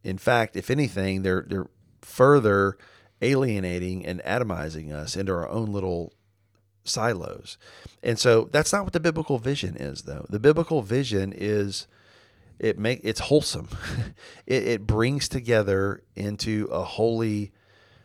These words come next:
um, coherence men and women in the way that they think about one another and the way that they relate to one another. Now, it starts in the home, and it starts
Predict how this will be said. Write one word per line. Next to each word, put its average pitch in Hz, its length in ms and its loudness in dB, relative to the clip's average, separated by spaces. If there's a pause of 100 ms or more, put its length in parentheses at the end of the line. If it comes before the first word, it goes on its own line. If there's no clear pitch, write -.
(140)
um, 87 480 -6 (200)
coherence 113 840 2
men 110 240 -2
and 107 140 -2
women 101 340 -2
in 90 60 -6
the 92 80 -4
way 101 200 2
that 101 120 -2
they 87 100 -4
think 120 240 -6
about 117 240 0
one 120 140 0
another 113 320 -2
and 95 140 -2
the 95 60 -6
way 101 140 -2
that 92 140 -8
they 92 100 0
relate 95 360 -2
to 95 80 -10
one 87 160 -8
another. 73 360 -12 (340)
Now, 113 220 2
it - 180 -2
starts 120 380 4
in 127 140 2
the 131 80 0
home, 107 340 -2 (480)
and 120 140 0
it 107 80 -4
starts - 580 2